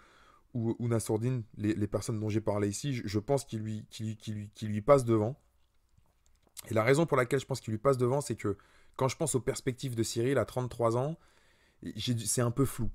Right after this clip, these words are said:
C'est le seul pour qui, euh, c'est, c'est vraiment flou. Euh, je me, je me, je me pose la question de savoir, euh, co-, comment ça va se passer pour lui dans, euh, les années qui viennent. Aujourd'hui, euh, on, on sent bien que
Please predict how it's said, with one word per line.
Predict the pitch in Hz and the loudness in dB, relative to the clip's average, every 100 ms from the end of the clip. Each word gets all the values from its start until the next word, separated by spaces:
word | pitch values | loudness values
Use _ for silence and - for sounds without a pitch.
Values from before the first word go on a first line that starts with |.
| - _ - | -6 _ -2
C'est | 120 | 4
le | 123 | 6
seul | 120 165 165 | 8 8 8
pour | 139 - | 2 -2
qui, | - 151 147 | -2 2 4
euh, | 110 | 4
c'est, | 104 120 | 4 -2
c'est | 107 113 | 0 0
vraiment | 110 117 113 | 2 0 0
flou. | - 98 - _ _ _ - - | -6 -14 -16 _ _ _ -20 -10
Euh, | 101 95 95 | -4 -2 -2
je | 87 | -2
me, | 107 - | -6 -4
je | 101 | -2
me, | 113 107 | 0 -2
je | 117 | -2
me | 107 113 | 0 2
pose | 156 151 | 2 2
la | 135 | 2
question | 127 120 147 | 2 -4 -4
de | 147 | -4
savoir, | - 110 123 143 160 _ _ _ _ _ - | 0 2 4 2 0 _ _ _ _ _ -8
euh, | 95 98 98 _ _ | -4 -4 -6 _ _
co-, | - - | -6 -4
comment | - 139 156 | 0 0 2
ça | 139 | 2
va | 123 | 0
se | 117 | 0
passer | 113 - | -4 -4
pour | 117 113 | -2 0
lui | 110 123 143 165 _ _ _ | 2 0 -4 -8 _ _ _
dans, | 98 117 127 | -2 0 2
euh, | 107 | 0
les | 104 | 0
années | 110 120 | 0 -4
qui | 113 | -6
viennent. | 110 104 95 - | -6 -4 -6 -4
Aujourd'hui, | 113 107 110 139 156 | -2 0 0 2 4
euh, | 113 95 - _ _ _ _ _ - - | 4 4 -6 _ _ _ _ _ -20 -12
on, | 113 - | -10 -6
on | 113 | 0
sent | - 147 | 2 2
bien | 143 135 156 180 - _ _ _ | 0 2 2 0 -6 _ _ _
que | - 110 107 | -2 2 2